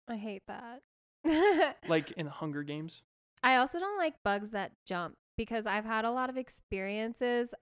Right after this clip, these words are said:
Speaker 1: of grasshoppers or crickets jumping into my hair. And then you know how bugs are. They have this skinny little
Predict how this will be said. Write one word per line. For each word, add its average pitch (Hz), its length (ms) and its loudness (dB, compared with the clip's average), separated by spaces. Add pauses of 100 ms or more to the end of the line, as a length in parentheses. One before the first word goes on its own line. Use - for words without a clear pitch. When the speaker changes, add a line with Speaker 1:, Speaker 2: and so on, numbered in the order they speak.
Speaker 1:
of 214 260 0 (960)
grasshoppers 208 680 2
or 202 100 -4
crickets 202 680 -6
jumping 254 400 6
into 254 260 0
my 247 180 6
hair. 277 720 8 (600)
And 330 140 8
then 320 280 4 (500)
you 359 140 4
know 415 160 4
how 359 140 8
bugs 240 360 2
are. 208 120 2
They 208 120 0
have 226 180 0
this 233 220 -4
skinny 214 520 -4
little 196 480 -6